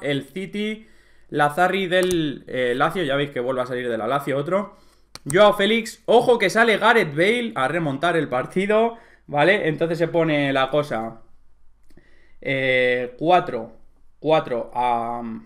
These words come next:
cinco, ¿vale? Cuatro a cinco para el City. Luego tenemos a Enzonzi, por aquí tenemos a Icardi del P S G y, ojo, por último del Madrid también tenemos a Dani Carvajal.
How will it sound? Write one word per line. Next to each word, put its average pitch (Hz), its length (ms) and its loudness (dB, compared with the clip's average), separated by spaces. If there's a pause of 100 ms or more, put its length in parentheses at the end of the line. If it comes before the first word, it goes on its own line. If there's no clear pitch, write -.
(920)
cinco, 123 580 -6
¿vale? 117 240 -6
Cuatro 120 300 -4
a - 40 -16
cinco 135 520 -6 (380)
para 131 340 0
el 117 180 -8
City. 208 580 -6 (280)
Luego 185 240 4
tenemos 165 500 0
a 127 160 0
Enzonzi, 214 800 -4 (420)
por 123 180 -6
aquí 143 200 -4
tenemos 147 540 -4 (380)
a 185 140 2
Icardi 180 600 0
del 143 340 -2
P 151 100 -2
S 143 180 -6
G 190 340 0
y, 220 220 -4
ojo, 214 640 6
por 175 180 2
último 226 400 0
del 180 160 4
Madrid 185 320 0
también 214 460 0
tenemos 214 320 -2
a 214 160 4
Dani 226 340 0
Carvajal. 190 760 2